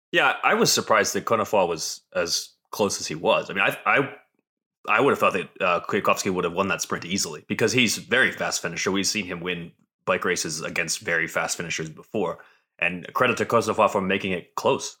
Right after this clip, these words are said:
because he, he did. Obviously, he made a photo finish close. He made it, you know, being told he was the race winner close.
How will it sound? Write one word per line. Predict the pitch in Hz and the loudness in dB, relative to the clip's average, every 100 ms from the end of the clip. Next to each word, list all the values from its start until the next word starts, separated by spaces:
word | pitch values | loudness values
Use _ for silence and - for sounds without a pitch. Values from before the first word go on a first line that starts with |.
| - | -8
because | - 101 | -2 0
he, | - 117 110 - _ _ _ _ _ _ - | 2 2 0 -6 _ _ _ _ _ _ -6
he | |
did. | - 160 156 - | 0 2 0 -2
Obviously, | 104 143 - | 0 0 0
he | - | 0
made | 110 107 | 2 2
a | |
photo | - 123 123 | 4 6 6
finish | 135 170 180 | 4 0 -2
close. | 90 87 | -4 -4
He | 110 | -2
made | 110 107 | 0 2
it, | 107 - - _ _ - | 2 0 -10 _ _ -8
you | 101 | -2
know, | 92 90 - _ _ _ _ _ | -2 -2 -8 _ _ _ _ _
being | 117 123 113 | -2 0 0
told | - 120 117 | 2 2 2
he | 113 120 | 2 2
was | 110 | 2
the | 107 | 0
race | 101 110 107 | 2 2 2
winner | 120 156 85 | 0 0 -2
close. | - 90 85 - - | -2 -4 -2 -8 -8